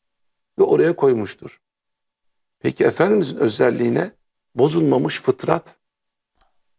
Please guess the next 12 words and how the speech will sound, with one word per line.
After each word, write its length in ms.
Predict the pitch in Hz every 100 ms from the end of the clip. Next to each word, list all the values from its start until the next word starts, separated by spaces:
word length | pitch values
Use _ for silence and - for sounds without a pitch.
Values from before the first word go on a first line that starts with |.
| _ _ _ _ _ _ _ _ _ _
ruh 220 | 156 135
ve 160 | 131 127
beden 380 | 131 131 135 123
bunu 180 | 139 123
dengede 400 | 120 117 131 135
yaşayan, 580 | 127 123 123 131 190 - _ _ _ _ _ _ _ _ _ _ _ _ _
zayıfından 960 | 113 139 143 139 151 151 151 202 196 180
kuvvetlisine, 840 | - 143 131 135 - - 123 127 98 _ _ _ _
fakirinden 680 | - 131 - 143 143 160 180
zenginine, 720 | 139 127 123 113 113 117 175 - _ _ -
kadınından 640 | 127 123 143 147 160 175 -
erkeğine, 640 | 120 113 - 117 117 165